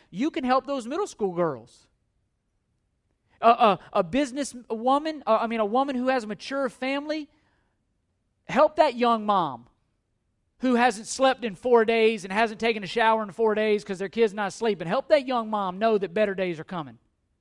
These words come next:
Help, help that young mom understand what it means to respect a husband even when he, when it's hard. The church needs that.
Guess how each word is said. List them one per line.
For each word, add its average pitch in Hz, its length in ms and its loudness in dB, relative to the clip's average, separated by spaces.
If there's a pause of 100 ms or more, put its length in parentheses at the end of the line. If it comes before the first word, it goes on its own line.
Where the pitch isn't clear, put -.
(1000)
Help, 262 180 4
help 285 240 2
that 311 200 2
young 254 280 -2
mom 220 280 0
understand 208 520 -6
what 214 100 -2
it 202 60 -4
means 208 260 -10
to 196 60 -12
respect 208 440 -6
a 202 60 -4
husband 190 380 -6
even 202 240 -10
when 202 100 -8
he, 185 220 -14
when 190 180 -8
it's 180 120 -12
hard. 143 520 -4 (1400)
The 180 60 -6
church - 360 -4
needs 247 360 -6
that. - 500 -10